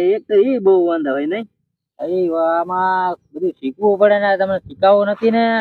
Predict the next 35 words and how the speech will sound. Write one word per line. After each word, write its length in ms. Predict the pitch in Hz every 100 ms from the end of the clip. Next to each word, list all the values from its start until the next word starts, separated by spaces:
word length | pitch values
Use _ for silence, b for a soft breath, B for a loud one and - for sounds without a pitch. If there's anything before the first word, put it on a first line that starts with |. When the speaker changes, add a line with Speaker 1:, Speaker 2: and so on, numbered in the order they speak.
| 202
Speaker 2:
તમે 160 | - 165
Speaker 1:
અમે, 180 | 175 240
Speaker 2:
સિટીમાં 260 | 214 208
વહી 100 | 196
Speaker 1:
એમને 160 | 196 185
Speaker 2:
આવો. 220 | 180 170 143 - _ _
Speaker 1:
અમે 180 | 156 202
Speaker 2:
હા, 100 | 214
Speaker 1:
સિટીમાં 340 | 175 233 240 247
Speaker 2:
હું 80 |
Speaker 1:
આવશું. 200 | 240 196 135 _ _ _
તો 80 | 170
Speaker 2:
અમને 120 | 170
Speaker 1:
અમને 200 | 196 202
Speaker 2:
આવું 80 | 220
Speaker 1:
ફાવે? 40 | 214
Speaker 2:
સિટીમાં 420 | 214 226 240 202
આવું, 160 | 208 208
આવું 160 | 208
ન 160 | 202 208
ફાવે 200 | 190 165 151
અમને. 220 | 131 113 - _ _ -
Speaker 1:
અને 120 | 127
અમે 220 | 156 185
સિટીમાં 340 | 190 196 202 196
આવશું 180 | 202
તો 60 | 185
અમને 220 | 190 196
ફાવે 240 | - 190 208
હે? 60 | 214
શું 140 | 202 196
કઈ 160 | 208 - _ _ _
પોતા 220 | 202 208
મારતા? 400 | 208 214 202 220 185 _ -
Speaker 2:
હા, 180 | 117